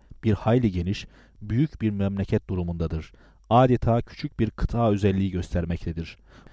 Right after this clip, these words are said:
Bu durumu ile Türkiye gayet verimli tarım imkanlarına sahip olduğu gibi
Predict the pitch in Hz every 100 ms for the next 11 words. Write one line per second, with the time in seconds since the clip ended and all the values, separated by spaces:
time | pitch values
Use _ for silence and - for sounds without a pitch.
0 | - - - 131 151 131 131 139 104 -
1 | 127 - 101 101 117 120 107 - 104 104
2 | 117 117 110 117 95 - 98 92 92 95
3 | - 95 110 - 95 107 135 90 85